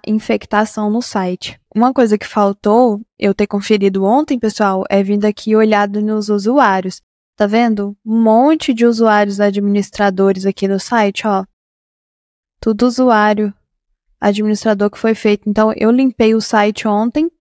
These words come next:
ele continuou com vírus por conta disso, porque tem usuários administradores, né, que podem ter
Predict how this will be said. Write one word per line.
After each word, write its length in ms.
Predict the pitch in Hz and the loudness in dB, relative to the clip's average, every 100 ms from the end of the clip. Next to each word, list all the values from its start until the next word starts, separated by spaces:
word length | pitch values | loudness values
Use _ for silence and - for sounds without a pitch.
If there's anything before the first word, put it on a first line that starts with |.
| _ _ _ | _ _ _
ele 160 | 220 226 | 0 0
continuou 540 | - 226 220 226 220 | 2 0 0 2 2
com 180 | - 285 | 0 -2
vírus 560 | 226 220 240 370 - - _ | 0 0 2 0 -2 -18 _
por 140 | 254 247 | -2 0
conta 280 | 247 254 | 0 0
disso, 300 | 370 403 254 | 2 2 0
porque 180 | - 240 | -2 -2
tem 180 | 214 240 | 0 0
usuários 600 | 240 233 240 226 226 226 | 0 2 4 4 2 2
administradores, 1080 | 233 220 220 226 214 240 226 202 240 277 247 | 0 0 -2 -2 -2 0 0 2 2 0 -2
né, 280 | 240 277 311 | -2 -2 -6
que 120 | - | -10
podem 420 | - 220 214 220 220 | -2 0 0 -2 -4
ter 420 | 240 226 233 | 0 2 2